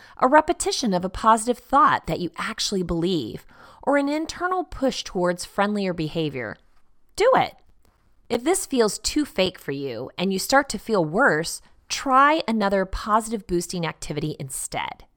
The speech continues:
Now, I'm usually genuinely happy. I'm not sure where it comes from, really. I mean, I've seen my share of trials and tribulations. For some reason, I don't get down too often and not for long.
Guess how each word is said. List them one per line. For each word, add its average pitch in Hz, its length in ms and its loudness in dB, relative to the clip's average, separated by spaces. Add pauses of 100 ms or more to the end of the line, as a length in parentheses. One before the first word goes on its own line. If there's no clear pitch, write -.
(920)
Now, 240 160 2
I'm 440 180 2
usually 180 600 0 (100)
genuinely 151 640 -2
happy. - 520 -2 (460)
I'm 277 140 2
not 494 180 -2
sure 294 220 0
where 226 220 4
it - 100 -2
comes 196 300 -2
from, 147 240 -4
really. 143 280 -2
I 170 60 4
mean, 190 260 0 (420)
I've 196 320 6
seen 208 360 -2
my 214 160 -2
share 233 340 0
of 220 100 0
trials 214 440 2
and 220 120 0
tribulations. 196 960 -2 (500)
For 339 160 -2
some 466 300 -2
reason, 175 500 -2 (340)
I 302 80 0
don't 440 240 0
get - 280 -4
down 220 320 2
too 156 240 -2
often 139 480 -2
and 220 180 2
not 262 240 4
for 220 180 -2
long. 175 480 0